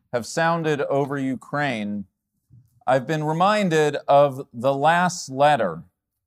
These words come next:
as found in Vasily Grossman's novel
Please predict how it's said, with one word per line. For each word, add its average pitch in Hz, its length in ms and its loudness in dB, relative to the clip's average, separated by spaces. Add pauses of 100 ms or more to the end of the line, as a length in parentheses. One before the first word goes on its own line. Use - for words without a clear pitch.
(140)
as 117 240 0
found 151 460 -2
in 127 180 -2
Vasily 160 560 -2
Grossman's 127 920 -4
novel 110 720 0